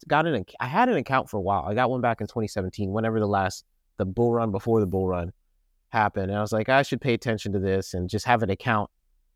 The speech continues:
in case I wanna buy Bitcoin." And so I did. I had, like, two cents in there, and it went to, like, twenty dollars or something. I shoulda had,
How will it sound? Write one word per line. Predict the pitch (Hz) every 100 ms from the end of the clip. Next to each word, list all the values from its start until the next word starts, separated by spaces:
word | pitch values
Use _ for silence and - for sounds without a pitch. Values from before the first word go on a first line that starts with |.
| _
in | 117
case | 120 120
I |
wanna | 107 101
buy | 90 85
Bitcoin." | 80 82 - 67 57 _ _ _ _ _ _ _
And | 110 107
so | 107
I | 92
did. | 117 110 98
I | 101
had, | 117
like, | 104 101
two | - 131
cents | 117 110 98
in | 98 85
there, | 87
and | 90
it |
went | 85 90
to, | 85
like, | 80 - _
twenty | - 92 80
dollars | 76 76 76 71
or | -
something. | 76 76 78
I | 82
shoulda | - 104
had, | 92 90 82